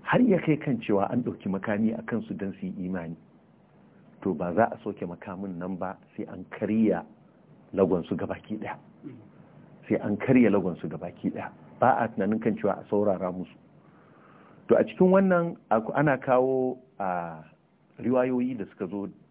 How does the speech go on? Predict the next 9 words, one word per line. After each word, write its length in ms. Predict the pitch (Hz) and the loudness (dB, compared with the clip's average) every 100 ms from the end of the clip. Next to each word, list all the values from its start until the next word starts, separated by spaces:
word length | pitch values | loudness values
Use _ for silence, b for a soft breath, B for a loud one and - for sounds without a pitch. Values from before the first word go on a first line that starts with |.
| _ 90 | _ -12
a, 280 | 87 82 | -8 -8
daga 200 | 80 85 | -8 -10
ciki 320 | 87 - 113 - | -12 -4 -4 -4
akwai 300 | - 98 98 | -4 -4 -4
riwaya 520 | 92 98 98 90 85 - b b b b | 0 0 0 -2 -6 -12 b b b b
a 80 | - | -18
cikin, 220 | - 104 | -8 -8
akwai 240 | - 101 | -6 -6
hadisin 320 | 90 92 98 | -6 -8 -8